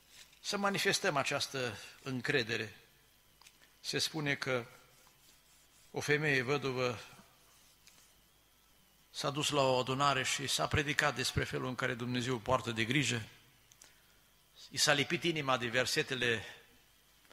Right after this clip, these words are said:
citite și a dormit liniștit în noaptea aceea. Dar câteva zile mai târziu, când resursele erau iară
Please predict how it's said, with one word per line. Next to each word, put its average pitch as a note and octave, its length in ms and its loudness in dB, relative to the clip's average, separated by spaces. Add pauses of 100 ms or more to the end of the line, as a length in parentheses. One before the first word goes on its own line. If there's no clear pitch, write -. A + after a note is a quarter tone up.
(260)
citite C3+ 640 -2 (1200)
și - 100 -2
a D#3+ 60 4
dormit D#3 260 2
liniștit D3 480 -2
în A#2+ 100 -4
noaptea A#2 320 -2
aceea. A2+ 440 -8
Dar C3+ 140 -2
câteva D3+ 340 2
zile D3 200 0
mai C#3 180 2
târziu, C3 360 -2
când C3 180 -2
resursele C3 500 2
erau B2 200 4
iară B2+ 400 2